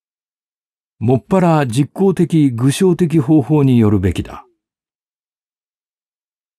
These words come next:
俄然、天井で例の石臼でも転げるような音が轟き始めた。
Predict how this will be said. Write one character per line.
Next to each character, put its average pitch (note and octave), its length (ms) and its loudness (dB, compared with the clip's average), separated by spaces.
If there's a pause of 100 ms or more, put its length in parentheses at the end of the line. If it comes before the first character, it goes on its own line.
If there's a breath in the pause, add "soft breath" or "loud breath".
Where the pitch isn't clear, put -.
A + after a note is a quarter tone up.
俄 - 200 -4
然、 F3 440 0 (520)
天 E3 200 4
井 F3+ 240 4
で C3 300 -2 (140)
例 F3 320 4
の F2 340 -2 (200)
石 C#3+ 320 0
臼 G#3 280 0
で G3+ 80 2
も F3 140 2
転 D#3 260 0
げ D#3 120 2
る D3+ 80 2
よ D3 160 2
う B2+ 40 0
な A#2 100 0
音 G#2+ 220 -2
が E2+ 140 -4
轟 G2+ 340 -2
き - 140 -6
始 E2+ 200 -8
め D2 120 -10
た。 - 260 -20